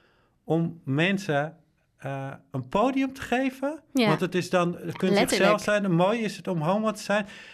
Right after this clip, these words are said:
Speaker 1: Dit hoeven wij niet te zien. Ik vind niet dat wij dit zomaar in, in de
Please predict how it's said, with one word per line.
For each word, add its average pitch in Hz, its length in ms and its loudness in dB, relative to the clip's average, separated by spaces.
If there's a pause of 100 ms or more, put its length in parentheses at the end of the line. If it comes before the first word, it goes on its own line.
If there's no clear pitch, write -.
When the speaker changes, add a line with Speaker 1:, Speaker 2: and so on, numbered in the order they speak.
(1160)
Speaker 1:
Dit 202 280 0
hoeven 233 280 0
wij 190 180 2
niet 190 200 2
te 196 80 -4
zien. 175 440 -2
Ik 180 180 -2
vind 160 220 0
niet 214 320 2
dat 156 200 -2
wij 143 400 0
dit 143 240 -4
zomaar 156 460 0
in, 139 160 -8
in 139 180 -10
de 135 180 -10